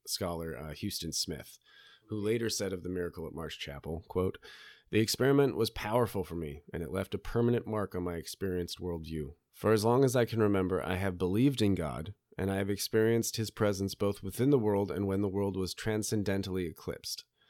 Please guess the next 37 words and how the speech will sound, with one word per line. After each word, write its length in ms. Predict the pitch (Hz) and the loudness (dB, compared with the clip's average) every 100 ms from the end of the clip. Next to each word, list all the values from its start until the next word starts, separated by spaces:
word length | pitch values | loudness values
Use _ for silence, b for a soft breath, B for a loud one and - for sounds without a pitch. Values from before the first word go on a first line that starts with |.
| B B | B B
But 120 | 98 | 0
until 240 | 110 113 143 | 2 4 4
the 100 | 139 | 6
Good 180 | 131 117 | 4 2
Friday 260 | 117 113 | 0 2
experiment, 600 | 113 - 101 98 95 95 - | 0 -2 -2 0 0 -2 -2
I 120 | 98 | -2
had 220 | 92 101 | -2 -2
no 220 | 98 107 120 | 2 2 2
direct 460 | 113 104 98 - | 2 0 -2 -6
personal 400 | - 101 98 95 | -6 -4 -2 -4
encounter 800 | - 90 - - 101 104 - 85 | -4 -8 -8 -8 -4 -2 -2 -4
with 280 | 82 78 - | -6 -8 -8
God 320 | 76 65 60 - | -10 -8 -12 -10
of 140 | 87 | -8
the 60 | 90 | -4
sort 260 | - 98 | -2 -2
that 120 | 101 92 | -2 -4
the 60 | |
Bhakti 500 | 82 101 104 110 101 | -2 -2 -2 -2 0
Yogas, 440 | 95 92 92 85 - | 0 0 -2 -6 -8
Pentecostals, 800 | - 92 - 92 90 - 85 | -6 -8 -6 -6 -4 -6 -6
and 140 | 87 78 | -6 -6
born-again 500 | 90 87 82 80 78 | -6 -6 -6 -6 -8
Christians 520 | - 92 - 78 69 | -8 -8 -8 -8 -10
describe. 500 | - - 60 60 - - b b b - | -10 -10 -10 -12 -16 -20 b b b -2
The 60 | |
Good 200 | 98 123 | 2 2
Friday 340 | 120 104 101 98 | 2 2 4 2
experiment 540 | 87 - 90 82 - | -2 -2 -2 -2 -4
changed 460 | - 98 82 78 - | -6 -4 -6 -6 -10
that," 180 | 67 - - | -12 -14 -14
unquote. 400 | 76 - 71 - _ _ _ 110 | -12 -12 -12 -14 _ _ _ -4
Houston 360 | 147 - 127 | -4 0 0
Smith 340 | - 117 110 110 | 2 2 2 0
later 300 | 104 101 92 | 0 0 -2
expounded 760 | - - 95 95 92 82 | -4 -4 -2 0 -2 -4